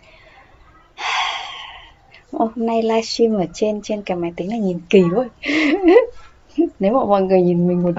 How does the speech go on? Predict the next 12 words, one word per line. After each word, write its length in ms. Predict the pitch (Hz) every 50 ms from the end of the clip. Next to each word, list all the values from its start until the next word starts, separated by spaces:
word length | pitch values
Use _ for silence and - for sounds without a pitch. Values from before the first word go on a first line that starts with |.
| - -
cười 120 | 175 170 170 -
quá 160 | 170 175 208
thì, 300 | - 277 220 190 180 185 - - 214 196 196 - - - -
<laughs> 1000 | 233 233 180 196 220 196 - - - - - - - - - - - - - -
thì, 220 | - 170 165 156 -
thì, 240 | - 180 175 170 170
thì 240 | - - 175 165 156 160
xin 180 | - 220 208 202
hãy 140 | - - 233 -
tha 140 | - 233 214 -
thứ. 280 | - 220 175 170 180 226 - - - - - -
<laughs> 180 | 381 302 302 403